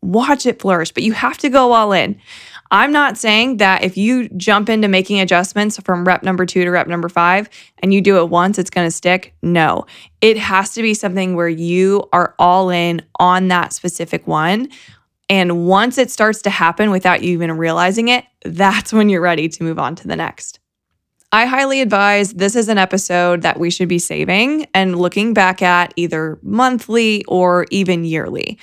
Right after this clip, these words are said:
because we all need a little accountability and check-in from time to time. So if this was a beneficial episode, make sure you save it.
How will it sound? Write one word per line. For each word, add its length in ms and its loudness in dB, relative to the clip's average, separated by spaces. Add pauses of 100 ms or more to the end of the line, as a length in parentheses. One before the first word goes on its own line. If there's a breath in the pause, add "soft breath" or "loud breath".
(320 loud breath)
because 320 2
we 160 2
all 300 4
need 180 0
a 80 4
little 300 4
accountability 680 2
and 140 -4
check-in 340 -4
from 200 -8
time 220 -6
to 60 -8
time. 300 -8
So 240 0
if 100 -2
this 520 0 (320 soft breath)
was 160 0
a 40 4
beneficial 480 2
episode, 720 0
make 320 -2
sure 160 -4
you 140 0
save 240 -8
it. 160 -4